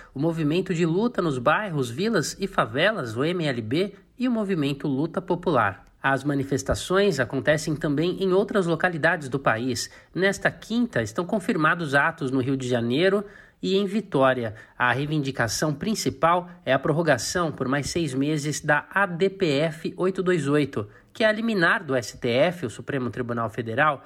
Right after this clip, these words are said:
que suspendeu as remoções forçadas no país por conta da pandemia de covid dezenove.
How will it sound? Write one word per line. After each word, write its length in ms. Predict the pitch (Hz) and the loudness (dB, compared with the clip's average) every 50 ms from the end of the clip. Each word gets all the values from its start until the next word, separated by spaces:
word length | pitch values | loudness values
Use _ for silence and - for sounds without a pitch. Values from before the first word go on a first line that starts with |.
| - | -12
que 120 | - - 180 | -8 -6 -6
suspendeu 840 | 170 - 196 202 196 - - 240 220 196 143 135 147 170 196 202 208 | -4 -4 -4 -6 -4 -4 -4 -2 -2 -2 0 2 2 4 6 6 6
as 120 | 196 165 | 4 2
remoções 520 | 151 180 185 180 175 165 - - 160 151 | 0 -2 -2 -2 -2 -2 -2 -2 -4 -2
forçadas 640 | - - 180 160 - - - 151 143 147 151 147 135 | -2 -2 -2 -2 -2 0 0 0 0 0 0 -2 -2
no 100 | 151 151 | -4 -2
país 480 | 135 - 131 135 135 131 139 135 - - - - - - _ | 0 0 2 2 2 0 -2 -4 -6 -8 -12 -18 -20 -18 _
por 140 | - 139 - | -6 -6 -4
conta 240 | - 147 151 - 160 | -4 -4 -4 -2 0
da 140 | 147 143 | 0 0
pandemia 440 | 139 - 156 151 143 131 131 139 147 | 0 0 0 0 0 2 2 2 0
de 120 | 143 147 151 | 0 -2 -4
covid 420 | - 156 139 131 135 135 143 135 | -4 -2 -2 -2 -2 -2 -4 -6
dezenove. 720 | 135 131 151 170 151 135 135 147 156 147 127 113 113 104 | -4 -2 -2 0 2 2 4 4 4 4 2 -2 -6 -8